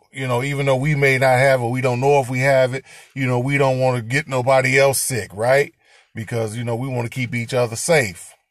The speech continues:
Okay, so that's, that's the physical part of it. So the spiritual part is, is that God can do anything but fail.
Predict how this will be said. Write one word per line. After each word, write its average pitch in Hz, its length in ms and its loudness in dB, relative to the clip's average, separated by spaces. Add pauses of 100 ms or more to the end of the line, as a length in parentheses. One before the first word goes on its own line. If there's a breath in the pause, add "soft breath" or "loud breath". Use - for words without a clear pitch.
(640)
Okay, 123 380 0 (220 loud breath)
so 131 200 0
that's, 165 340 4
that's 165 240 2
the 147 120 -6
physical 131 480 -2
part 104 400 -2
of 87 140 -8
it. 95 40 -10
So 123 180 -2
the 110 120 -6
spiritual 202 580 0
part 120 420 4
is, 98 480 -8 (360 soft breath)
is 117 160 -2
that 110 220 0
God 160 340 6
can 123 160 -2
do 131 180 -2
anything 131 540 -2
but 95 100 -10
fail. - 480 0